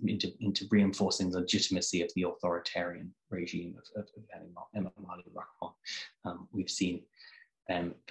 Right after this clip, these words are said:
becoming involved in, on the one hand, supporting the president when it comes to writing, uh, opinion pieces or articles that are very praise, praising of him and, and, and the, the ruling family. For example, in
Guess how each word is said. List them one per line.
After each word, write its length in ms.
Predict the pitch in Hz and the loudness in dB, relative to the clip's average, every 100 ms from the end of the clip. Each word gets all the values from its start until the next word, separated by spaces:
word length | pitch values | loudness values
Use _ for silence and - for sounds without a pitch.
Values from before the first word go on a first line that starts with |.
| - | -6
becoming 420 | - - 90 92 | -4 2 2 4
involved 480 | 98 92 92 87 - | 2 4 6 4 2
in, 120 | 90 | 2
on 140 | 87 87 | 2 4
the 40 | |
one 200 | 107 107 | 6 6
hand, 260 | 104 90 87 | 6 2 2
supporting 420 | - - 95 95 | 0 4 4 4
the 60 | 90 | 4
president 460 | 131 127 143 143 - _ _ | 4 6 6 4 -2 _ _
when 160 | - 87 | -10 -10
it 100 | - | -6
comes 300 | - 90 - | -4 -2 -2
to 100 | 82 | -2
writing, 480 | 90 87 - 85 85 _ _ - | 0 0 -2 -4 -8 _ _ -6
uh, 180 | - - - _ _ _ | -4 -4 -10 _ _ _
opinion 380 | - 120 120 113 | 0 6 10 10
pieces 480 | 113 120 139 135 110 | 8 6 8 6 6
or 280 | 92 85 - | 4 2 2
articles 480 | 110 104 - 110 104 | 4 4 2 2 2
that 100 | 90 | 0
are 60 | 87 | -2
very 200 | 90 85 | -2 -2
praise, 480 | - 110 110 - - - | 4 6 6 4 -6 4
praising 340 | 104 104 101 | 4 8 6
of 180 | 98 - - - | 4 -2 -14 2
him 260 | 104 135 104 | 4 4 2
and, 200 | 92 - 101 | 0 -2 -8
and, 100 | 85 - | -8 -4
and 180 | 95 - | -4 -4
the, 100 | - _ - | -10 _ -2
the 100 | 92 | 2
ruling 340 | 101 95 92 - | 2 2 -2 -4
family. 400 | - 98 104 120 - | 2 4 6 4 0
For 80 | |
example, 380 | 85 87 90 92 | -2 0 -2 -2
in 100 | 85 | -4